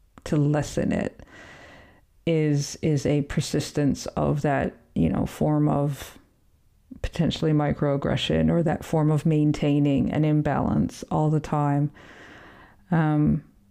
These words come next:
to the detriment of w-, a woman's ability to, to do well, particularly, particularly in the workspace or in professional spaces. There is a, there, speaking of, there is an excellent, excellent collection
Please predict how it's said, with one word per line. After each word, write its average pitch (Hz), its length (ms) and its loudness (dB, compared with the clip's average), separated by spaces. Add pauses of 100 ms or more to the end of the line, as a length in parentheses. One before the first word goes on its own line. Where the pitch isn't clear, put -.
(600)
to 156 220 0
the 151 100 0
detriment - 640 0
of 143 300 0
w-, 151 200 0
a 151 100 0
woman's 147 440 2
ability 147 480 0
to, - 380 -2
to - 180 -6
do 151 260 2
well, 143 460 0 (100)
particularly, 156 800 0 (240)
particularly 156 640 0
in 143 80 2
the 147 80 2
workspace - 560 -4
or 151 80 0
in 151 80 2
professional 151 460 -2
spaces. - 600 -6 (600)
There 226 200 0
is 214 320 0 (120)
a, 151 500 2 (180)
there, 170 300 0 (360)
speaking 208 460 0
of, 151 360 -2
there 190 300 2
is 170 340 0
an - 260 -2
excellent, 185 540 -2
excellent - 640 -4
collection 165 480 -2